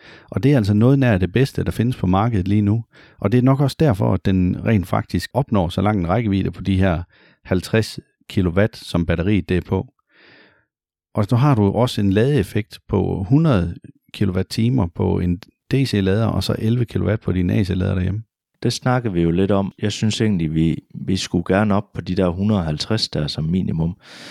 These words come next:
Speaker 2: Og det er der faktisk kun, øh, en af vores biler, der kan.
Speaker 1: Ja, men der skal du også lige tage med i mente, Andreas, at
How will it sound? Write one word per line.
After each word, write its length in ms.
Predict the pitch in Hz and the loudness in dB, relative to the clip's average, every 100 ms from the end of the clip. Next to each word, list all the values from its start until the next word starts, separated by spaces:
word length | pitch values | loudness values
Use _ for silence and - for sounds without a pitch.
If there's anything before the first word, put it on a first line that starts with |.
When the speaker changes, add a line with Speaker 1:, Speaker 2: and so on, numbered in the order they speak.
| - - | -20 -8
Speaker 2:
Og 140 | 92 | 0
det 100 | 101 | 2
er 40 | 98 | 2
der 80 | |
faktisk 520 | 85 92 92 - 92 - | 2 -2 -2 -6 -10 -2
kun, 340 | 95 98 92 | -2 0 0
øh, 140 | 85 80 | 0 0
en 220 | 110 95 | 0 0
af 80 | 76 | 0
vores 180 | 76 - | -2 -2
biler, 320 | 104 85 78 | -2 -2 -2
der 120 | 78 | -4
kan. 280 | - 92 - - - - | -2 -2 -4 -12 -20 -6
Speaker 1:
Ja, 160 | 117 117 | 0 2
men 160 | 113 | 4
der 80 | 120 | 2
skal 180 | - 123 | 0 0
du 120 | 113 | 2
også 120 | 131 - | 2 2
lige 100 | 139 | 0
tage 180 | - 117 | 2 4
med 100 | 135 | 4
i 40 | |
mente, 320 | 104 117 127 | 4 4 2
Andreas, 420 | 92 101 107 90 | 2 2 0 0
at 280 | - 92 - | -4 -8 -10